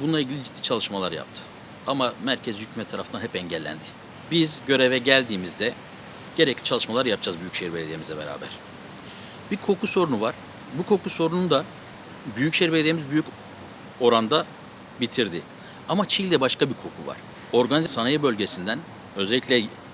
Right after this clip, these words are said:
yaz aylarında yayılan bir koku. Göreve gelir gelmez teknik arkadaşlarımız hemen bu işe eğilecekler. Oradaki organize sanayi bölgesi müdürüyle,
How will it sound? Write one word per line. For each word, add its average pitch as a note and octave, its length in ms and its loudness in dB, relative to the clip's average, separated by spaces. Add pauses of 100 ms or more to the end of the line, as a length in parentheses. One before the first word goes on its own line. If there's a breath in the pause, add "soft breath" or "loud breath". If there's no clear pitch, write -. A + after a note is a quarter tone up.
(140)
yaz C3 200 6
aylarında F#2 500 2 (580)
yayılan A#2+ 400 4
bir G#2 40 -4
koku. - 300 -8 (240)
Göreve F#3 280 8
gelir E3+ 220 6
gelmez E3 400 4 (580)
teknik E3+ 300 2
arkadaşlarımız D3 560 4
hemen D#3 240 2 (120)
bu D3 40 0
işe D3+ 260 4 (280)
eğilecekler. G#2+ 600 4 (360)
Oradaki C#3 560 8 (280)
organize A#2+ 340 4
sanayi A#2 280 2
bölgesi A2 320 0
müdürüyle, F2 480 -2